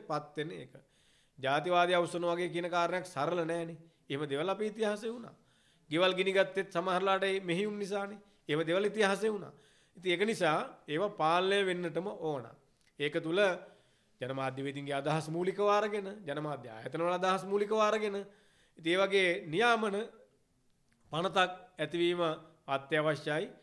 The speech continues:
ඒක බලහත්කාරයෙන් පටවන එකක් විය යුතු නැහැ. සියලු පාර්ශ්වයන් එක්ක සාකච්ඡා කරලා කරන එකක් බවට පරිවර්තනය වෙන්න ඕන කියන එක තමයි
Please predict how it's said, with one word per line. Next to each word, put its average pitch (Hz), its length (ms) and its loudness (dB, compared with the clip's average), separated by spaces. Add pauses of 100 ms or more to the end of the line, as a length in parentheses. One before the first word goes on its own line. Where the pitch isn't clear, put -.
(300)
ඒක 156 200 -2
බලහත්කාරයෙන් 247 800 6
පටවන 196 300 2
එකක් 185 300 0
විය 170 160 0
යුතු 156 180 -4
නැහැ. 147 340 -2 (460)
සියලු 220 260 4
පාර්ශ්වයන් 190 560 4
එක්ක 165 160 0
සාකච්ඡා 170 580 2
කරලා 156 260 -4
කරන 165 220 -4
එකක් 160 240 0
බවට 156 260 -4
පරිවර්තනය 151 460 -2
වෙන්න 147 160 -4
ඕන 147 100 -8
කියන 139 140 -10
එක 135 120 -8
තමයි 139 260 -6